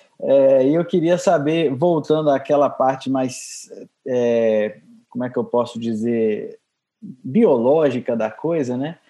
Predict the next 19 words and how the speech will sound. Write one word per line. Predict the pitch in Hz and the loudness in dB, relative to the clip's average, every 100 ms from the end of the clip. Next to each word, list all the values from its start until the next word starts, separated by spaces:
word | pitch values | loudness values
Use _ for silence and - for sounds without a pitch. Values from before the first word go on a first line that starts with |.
| _ - | _ -4
A | 139 | 0
lição | 151 165 190 196 196 175 120 | 0 0 2 2 2 0 -4
da, | 147 143 143 139 131 117 98 - - - - _ - | 0 2 4 4 4 0 -4 -14 -20 -20 -20 _ -6
primeira | 202 277 311 | -2 2 2
lição, | 220 - 160 156 | 0 -2 -4 -2
lá | 220 269 | -2 0
no | 220 | 0
início | 180 196 233 196 151 | 0 0 0 -2 0
da, | 147 139 | 2 2
do | 139 135 | 0 -2
trimestre, | 135 131 165 - - - - - _ | -2 0 -2 -4 -16 -20 -20 -20 _
falou | - 143 151 | 0 2 2
que | 160 | 0
a | 165 | -2
gente | 170 160 | -2 -2
é | 170 | -4
contra | - 165 170 | -4 -4 -4
a | 160 | -2
cultura. | 196 180 160 160 120 107 | -4 -2 -2 0 -2 -4